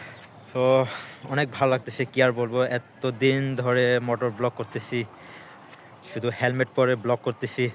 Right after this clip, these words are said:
আপনাদের সাথে face to face কথা বলা হয় না, যার কারণে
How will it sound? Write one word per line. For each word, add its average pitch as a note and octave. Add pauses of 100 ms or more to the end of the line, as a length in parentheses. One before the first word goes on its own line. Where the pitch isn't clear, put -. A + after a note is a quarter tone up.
(120)
আপনাদের A#2 (380)
সাথে B2+ (200)
face C#3
to D3+
face C#3+ (220)
কথা A#2+
বলা A#2+
হয় A2+
না, A#2 (840)
যার A#2
কারণে A#2